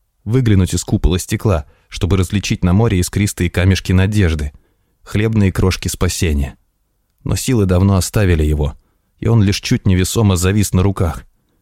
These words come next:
Да так и опал обратно на спину в третий туннель, окружающий стержень лампы фонаря, где он уже не первый день истощением томился. Рука его левая, прихватившая дно стеклянного глаза,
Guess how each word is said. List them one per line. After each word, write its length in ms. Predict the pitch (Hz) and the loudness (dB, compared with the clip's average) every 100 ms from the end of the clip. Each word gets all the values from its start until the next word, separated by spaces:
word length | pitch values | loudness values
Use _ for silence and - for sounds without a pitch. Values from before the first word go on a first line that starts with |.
| _ | _
Да 140 | - 117 | -8 -4
так 240 | 87 - | -4 -2
и 40 | |
опал 380 | 62 - 95 85 | -4 0 0 0
обратно 400 | 78 87 90 - | 0 0 0 0
на 160 | 82 82 | 0 -2
спину 300 | - 80 78 | -2 -4 -2
в 60 | - | -2
третий 280 | 95 - | -4 -4
туннель, 400 | 87 92 92 80 - _ _ | -2 0 2 0 -4 _ _
окружающий 640 | - 95 101 104 101 - 90 | -8 -2 0 2 0 -2 -4
стержень 460 | - 107 101 98 | -4 -2 2 2
лампы 320 | 85 90 87 82 | 2 2 0 0
фонаря, 520 | - 92 101 85 73 - _ | 0 2 2 0 -2 -12 _
где 140 | 90 95 | 0 2
он 140 | 92 | 4
уже 160 | 90 92 | 4 2
не 100 | 92 | 2
первый 380 | - 123 92 | 2 2 0
день 220 | 87 98 87 | 2 2 2
истощением 600 | - 85 - 82 78 73 | 0 -2 0 0 0 -2
томился. 600 | - 78 73 78 - - _ _ _ _ - | -2 -2 -2 -6 -14 -18 _ _ _ _ -8
Рука 320 | - 95 117 | -6 -2 -2
его 180 | 117 95 | 0 2
левая, 420 | 85 82 76 76 - - | 2 2 0 -8 -14 -8
прихватившая 680 | 82 - 87 107 90 95 | -6 -4 -4 -4 -4 -2
дно 220 | 85 95 95 | 0 2 2
стеклянного 600 | - - 92 95 87 85 | -2 -2 2 2 2 2
глаза, 440 | 98 113 98 87 | 0 0 -2 -4